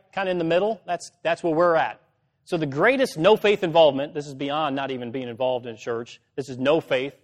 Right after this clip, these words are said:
You know, they don't even, wouldn't even call themselves Christian or, or, or whatever. No faith involvement. Look at these areas. The highest, thirty-three to forty-two percent with, with no faith, with no even understanding o-, of a faith. That's right in our area. Look at some of that red. That is within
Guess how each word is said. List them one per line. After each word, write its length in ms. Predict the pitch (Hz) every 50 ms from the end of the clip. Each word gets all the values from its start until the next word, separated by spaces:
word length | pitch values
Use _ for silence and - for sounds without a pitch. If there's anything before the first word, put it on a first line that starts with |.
| _ _
You 80 | - 127
know, 120 | 123 123
they 100 | 120 127
don't 180 | 131 135 131 131
even, 300 | 127 127 123 120 127 -
wouldn't 140 | 135 139 131
even 120 | 123 117
call 200 | 101 - 131 131
themselves 360 | 120 117 107 - 127 113 -
Christian 480 | - - 131 120 - - 131 120 117 113
or, 140 | 107 101 98 _ _ _ _ _ _ _
or, 100 | - 123
or 120 | 123 120 117
whatever. 500 | 113 123 127 120 123 131 113 113 107 107 - _ _ _ _ _ _ _ _ _ _ _ _ _ _
No 180 | - 165 190 180
faith 260 | - 196 196 - -
involvement. 520 | 156 131 147 165 196 185 147 123 117 - _ _ _ _ _ _ -
Look 100 | 190 226
at 60 | 190
these 180 | 214 190 143
areas. 320 | 180 180 180 170 139 120 110
The 80 | -
highest, 460 | - - 190 190 185 151 123 - - -
thirty-three 420 | 165 180 175 165 - - 180 180
to 80 | - -
forty-two 460 | - 170 180 180 175 160 - 180 170
percent 440 | - 156 - - - 180 156 139 -
with, 260 | 147 135 139 143 147 - _ -
with 140 | 156 165
no 200 | 185 214 254 294
faith, 320 | 285 - - - 214 - - _ _ _ _ _ _
with 140 | 180 196 190
no 480 | 185 202 226 247 254 247 220 190 - - -
even 360 | - 202 208 196 208 202 190
understanding 760 | 196 202 208 202 185 - - - 214 240 247 220 175 147 143 135
o-, 40 |
of 280 | 151 147 135 147 143 135
a 60 | 123
faith. 320 | - - 139 117 107 104 _ _ _ _ _ _ _ _ _ _ _ _ _ _ _ _ -
That's 160 | - - -
right 200 | 196 226 247 202
in 60 | 185
our 180 | 202 202 185 190
area. 220 | 233 240 185 175
Look 140 | 208 240 285
at 120 | 254 -
some 180 | - - 233 226
of 60 | 208
that 140 | 202 196 185
red. 260 | 156 180 214 196 143
That 220 | 147 190 196 165 -
is 200 | 170 160 151 135
within 420 | 143 160 156 170 175 170 160 147